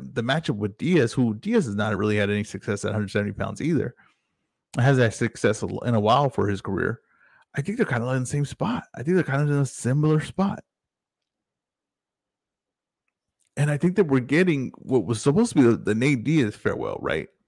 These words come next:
And it wasn't the farewell that I think that he deserved or, um, was gonna be positive for him or was gonna be the, the send-off that, you know, will kinda show what Nate Diaz is. I think we're getting it, but I think we're getting two send-offs here 'cause I really think we're getting a Tony Ferguson send-off as well.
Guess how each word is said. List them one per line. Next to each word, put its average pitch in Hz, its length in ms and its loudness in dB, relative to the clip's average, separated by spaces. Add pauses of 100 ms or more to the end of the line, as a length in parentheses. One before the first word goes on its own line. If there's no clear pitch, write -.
(840)
And 139 140 2
it 143 60 2
wasn't 190 240 4
the 156 60 4
farewell 139 320 4
that 110 100 -2
I 107 60 0
think 110 220 -6
that 101 100 -4
he 110 140 0
deserved 127 640 2
or, 65 560 -6 (880)
um, 55 440 -12 (480)
was 117 140 -2
gonna 117 160 0
be 107 100 -2
positive 135 520 0
for 139 160 -2
him 131 260 0
or 110 60 4
was 107 160 -2
gonna 113 260 0 (540)
be 135 100 4
the, 110 300 0
the 107 80 -6
send-off 127 400 2
that, 85 180 0 (960)
you 151 80 0
know, 139 80 2
will 123 140 0
kinda 165 240 2
show - 260 4
what 131 220 6
Nate 120 180 -2
Diaz 107 260 -4
is. 117 300 -2 (420)
I - 60 -6
think - 160 -6
we're 131 120 -2
getting 160 280 -4
it, - 200 -10
but 143 80 4
I - 40 4
think 202 100 6
we're 190 60 8
getting 151 220 4
two - 200 -2
send-offs 110 460 -2
here - 140 -6
'cause - 140 -10
I 135 40 0
really 170 240 6
think 151 140 -2
we're 135 80 2
getting 113 160 0
a - 20 -4
Tony 123 200 0
Ferguson 107 500 0
send-off - 420 -6
as 101 140 -6
well. 104 280 -6